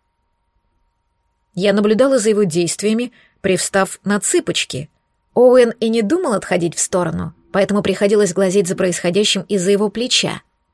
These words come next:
И с удивлением воззрелась на число, которое было на листе. Сколько же там нулей? Раз, два, три...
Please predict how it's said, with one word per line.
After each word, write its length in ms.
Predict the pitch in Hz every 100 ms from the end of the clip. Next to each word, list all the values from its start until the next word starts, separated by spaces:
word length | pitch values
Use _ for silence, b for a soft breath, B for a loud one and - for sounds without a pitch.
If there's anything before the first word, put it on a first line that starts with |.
| _ _ _ _ _ _ _
И 120 | -
с 100 | 170
удивлением 500 | 208 220 262 320 277
воззрелась 580 | 226 202 247 262 220 -
на 140 | 202
число, 640 | 190 - - 247 302 233 - _ _ _ _
которое 400 | 180 175 269 240
было 320 | 175 226 247
на 100 | 233
листе. 600 | 240 247 - - 165 160 - _ _ _ _ _ _ _ _ _ -
Сколько 420 | - 208 208 240
же 100 | 247
там 220 | 262 254
нулей? 440 | 311 214 135 - _ _ _ _ _ _
Раз, 560 | 175 175 202 269 - -
два, 460 | - 160 175 233 262
три... 440 | - 190 233 311